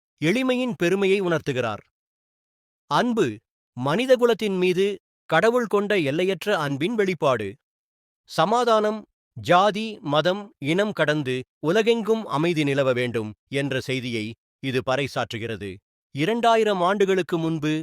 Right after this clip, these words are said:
ஒரு சிறிய கிராமத்தில், மாட்டுத் தொழுவத்தில் தொடங்கிய இந்த பயணம் இன்று உலகளாவிய அன்பின் திருவிழாவாக மலர்ந்துள்ளது.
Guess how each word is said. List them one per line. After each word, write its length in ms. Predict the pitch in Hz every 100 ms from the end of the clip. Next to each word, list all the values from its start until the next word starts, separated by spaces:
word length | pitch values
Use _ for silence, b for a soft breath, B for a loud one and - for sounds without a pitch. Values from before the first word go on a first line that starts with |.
| - _ -
ஒரு 180 | 147 143
சிறிய 320 | - 196 226 165
கிராமத்தில், 600 | 139 135 131 - 120 123 - - - _ _
மாட்டுத் 400 | 120 156 262 233
தொழுவத்தில் 520 | 208 196 196 170 180 -
தொடங்கிய 400 | 147 160 151 151
இந்த 180 | 139 127
பயணம் 420 | 131 131 123 104 127 _ _ _ 127
இன்று 360 | 147 127 127 135 135 _ - -
உலகளாவிய 760 | 147 202 220 220 208 208 196 190 196 - -
அன்பின் 480 | 139 185 202 233 180
திருவிழாவாக 760 | 147 160 165 156 135 123 143
மலர்ந்துள்ளது. 640 | 175 139 127 120 107 101